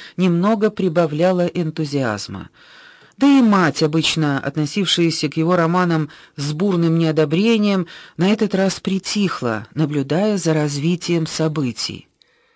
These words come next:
«Упустишь её», сказала она ему после того, как Генка первый раз привёл Катю на чай с вареньем. «Из дому выставлю и обратно не пущу». «Бог дурака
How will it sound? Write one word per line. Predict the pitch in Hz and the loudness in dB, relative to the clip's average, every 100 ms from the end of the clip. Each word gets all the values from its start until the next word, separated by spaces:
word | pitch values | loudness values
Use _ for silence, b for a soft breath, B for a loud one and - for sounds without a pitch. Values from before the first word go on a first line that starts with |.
| b b b - | b b b 0
«Упустишь | 180 - 226 240 - 190 165 - | 0 2 2 2 0 -2 0 0
её», | 165 165 151 120 | 0 2 2 0
сказала | - - 139 151 139 139 | -4 -4 -2 0 0 -2
она | 139 135 | -2 -2
ему | 143 175 202 B B B B | 0 0 0 B B B B
после | 180 - 165 | -2 0 -2
того, | 160 160 | 0 -2
как | 170 156 151 - - | 0 -4 -4 -10 -10
Генка | 143 180 170 160 | -2 0 0 -2
первый | 151 175 165 143 | -2 0 0 0
раз | 147 143 - | -2 -2 -4
привёл | 147 143 139 | -4 -2 -4
Катю | 131 160 156 - 151 147 B B - | -4 -2 -2 0 -2 -2 B B -4
на | 147 | -4
чай | 143 156 127 123 | -2 -2 -2 -4
с | - | -4
вареньем. | 143 135 120 110 107 85 b b b b b b - | -2 -2 -4 -4 -8 -10 b b b b b b 0
«Из | 220 233 | 4 4
дому | 165 196 180 160 | 2 2 2 2
выставлю | 208 262 - 160 131 127 | 4 2 2 0 0 -2
и | - 190 | 2 4
обратно | 170 160 214 226 208 220 | 4 4 2 2 2 2
не | 185 185 | 4 2
пущу». | 196 185 - - 143 101 - _ _ _ _ _ - | 0 0 0 0 0 -2 -10 _ _ _ _ _ -12
«Бог | 135 170 165 - - - _ _ _ _ _ _ _ | -2 2 2 0 -2 -4 _ _ _ _ _ _ _
дурака | 139 160 151 143 - 151 131 117 | -4 -2 0 -2 -2 0 0 -4